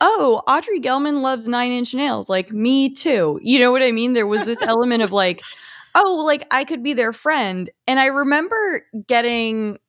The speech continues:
Speaker 1: lunch with a friend who was a member at The Wing. This was, like, when it first started, when it was really hot. And I was like, "How many women in there think that they are or could be personal friends with her?"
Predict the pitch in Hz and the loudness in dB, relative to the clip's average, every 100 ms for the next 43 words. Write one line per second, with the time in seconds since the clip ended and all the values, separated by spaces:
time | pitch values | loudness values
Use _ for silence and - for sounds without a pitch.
0 | - 226 226 277 311 277 233 233 214 202 | -6 0 2 2 -2 -4 -4 -4 -4 -4
1 | 208 185 196 196 190 190 175 185 175 180 | -4 -4 -4 -2 -2 -2 -2 -2 -2 -2
2 | 175 170 170 - 196 208 185 180 185 175 | -2 -4 -6 -6 -2 0 0 0 -2 -4
3 | - 226 208 - 202 185 185 180 175 165 | 0 0 0 0 2 2 -2 -6 -8 -6
4 | 180 185 185 175 165 160 - 190 180 185 | -6 -4 -4 -2 -2 -2 -4 -2 -2 -4
5 | 185 180 170 - - - 240 381 494 381 | -4 -4 -4 -6 -4 2 4 4 0 2
6 | 254 262 254 220 202 190 190 190 - - | 2 2 2 4 4 4 0 -2 -8 -10
7 | - 262 247 240 - 175 170 190 196 190 | -2 0 0 -2 -4 -4 0 2 2 2
8 | 185 185 190 170 180 180 - 190 170 170 | 0 2 0 -2 -4 -6 -6 -6 -6 -6
9 | 165 - 175 170 - 165 160 - 156 160 | -6 -6 -8 -8 -8 -8 -6 -6 -6 -6
10 | 165 - 175 - - - | -10 -10 -12 -10 -12 -14